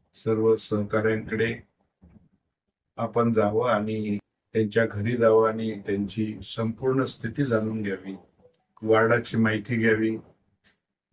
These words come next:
कुटुंबाची माहिती घ्यावी, त्यांची उत्पन्नाची स्तोत्र काय काय याची माहिती घ्यावी,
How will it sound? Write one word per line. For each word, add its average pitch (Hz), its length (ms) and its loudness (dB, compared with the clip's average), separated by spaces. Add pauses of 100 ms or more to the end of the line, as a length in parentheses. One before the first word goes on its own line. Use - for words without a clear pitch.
कुटुंबाची 117 600 0
माहिती 107 340 0
घ्यावी, 107 420 2 (1160)
त्यांची 117 340 0
उत्पन्नाची 117 800 0
स्तोत्र 120 480 -2
काय 107 280 2
काय 107 240 2
याची 104 240 -4
माहिती 104 380 -2
घ्यावी, 104 420 0